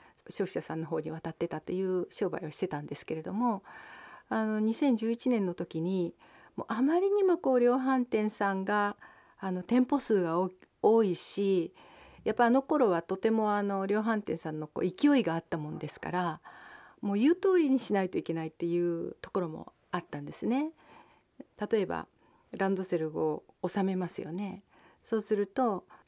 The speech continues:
あの頃はどう、十一月から一月、二月、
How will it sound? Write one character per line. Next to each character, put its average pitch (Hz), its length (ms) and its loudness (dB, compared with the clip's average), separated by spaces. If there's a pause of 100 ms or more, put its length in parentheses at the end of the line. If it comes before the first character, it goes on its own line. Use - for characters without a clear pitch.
あ 208 60 -2
の 262 120 2
頃 240 200 0
は 160 100 0
ど 165 360 -2
う、 233 80 -10
十 208 340 2
一 202 240 -2
月 190 260 0
か 156 140 -6
ら 156 260 -6
一 185 180 -6
月、 175 220 -2
二 175 140 2
月、 165 480 -4